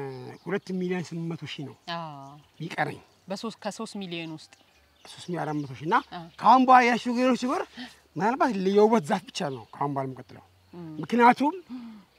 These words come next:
Speaker 1: አንድ ሎሚ አስር ብር እየተሸጠ ነው።
Speaker 2: አዎ።
Speaker 1: አንድ ፍሬ አስር ብር እየተሸጠ ያም-፣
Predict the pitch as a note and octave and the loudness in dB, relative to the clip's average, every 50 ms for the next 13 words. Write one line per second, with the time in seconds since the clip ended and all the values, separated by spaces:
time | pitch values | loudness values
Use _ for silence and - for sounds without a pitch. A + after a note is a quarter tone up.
0 | _ _ _ _ _ _ - - - D4 F4 F#4 F#4 E4+ E4+ E4+ E4+ F4 F4+ D#4 | _ _ _ _ _ _ -6 0 6 8 10 10 10 8 8 8 8 8 8 8
1 | C#4 - - C#4+ C#4 C4 F#3 D#3+ G#3 G#3+ D#3 - A#2+ - _ _ _ _ _ _ | 6 4 2 0 0 0 0 -2 -4 -6 -8 -8 -10 -16 _ _ _ _ _ _
2 | _ _ _ _ _ _ _ _ _ _ _ _ _ _ _ _ _ - C4 D4+ | _ _ _ _ _ _ _ _ _ _ _ _ _ _ _ _ _ 0 4 6
3 | A4 A#4+ - B4+ A#4 G#4+ - - A#4 D#4+ D#4 E4 E4+ D#4 D4 B3+ A3+ - - C#4 | 8 8 8 6 2 0 2 2 4 4 4 4 6 6 6 6 6 4 0 -4
4 | C4 A#3+ C#4 C4+ C4 - D4+ C#4 C4+ B3+ F4 F#4+ - _ _ - C4+ C#4 B3 - | -2 -2 -2 -4 -2 -2 -2 0 2 2 2 0 -2 _ _ -18 -18 -18 -18 -16
5 | _ - E3+ A#3+ B3 A3 | _ 0 2 2 2 2